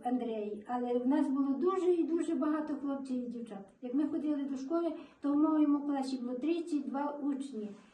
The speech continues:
а кожного, а кожного класу було по А і Б. Ви уявляєте, який то, скільки в нас було дітей і скільки в нас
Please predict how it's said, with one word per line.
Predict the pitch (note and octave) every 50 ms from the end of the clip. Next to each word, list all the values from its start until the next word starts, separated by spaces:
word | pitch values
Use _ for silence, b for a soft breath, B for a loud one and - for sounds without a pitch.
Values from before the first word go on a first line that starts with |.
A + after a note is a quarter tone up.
| B B B B -
а | A#3+ A#3+
кожного, | A#3+ A#3+ - - C#4+ D#4 D#4+ D4 - D#4 D4 C#4+ C#4 C#4 C#4 C4+ C4 C4 - C4 B3+
а | B3+ B3+ B3+ B3 B3
кожного | A#3+ B3 D4+ E4 D4 C4 B3 C4+ C4+ C4+ C4+
класу | C#4+ C#4+ C#4+ - C4 A#3+
було | A3+ B3 B3 B3
по | B3 - A3
А | G#3+ A3 A3+ A#3 A3+
і | A3 A3 G#3
Б. | G3+ G3+ G3 F#3+ B B B B B -
Ви | B3+ B3+ B3+ B3 B3 B3+
уявляєте, | B3 B3 A#3+ B3 A#3+ A#3+ A#3+ A#3+ A#3+ B3 C4 D#4 E4+ - - E4+
який | D#4+ D4+ - C#4 C4+ B3+
то, | C4 B3+ A#3+ A#3 A#3 A#3 A3+ -
скільки | - - C4+ C#4 C4+ C4+ C4
в | A#3+ B3+
нас | B3 A#3+ A#3+
було | A3 A3 A#3 A#3 A3+
дітей | G#3+ G#3+ A3 - D4 E4 E4+ C#4
і | -
скільки | - - C#4+ C4 C4+ B3+ B3
в | B3
нас | A#3+ A#3 A3+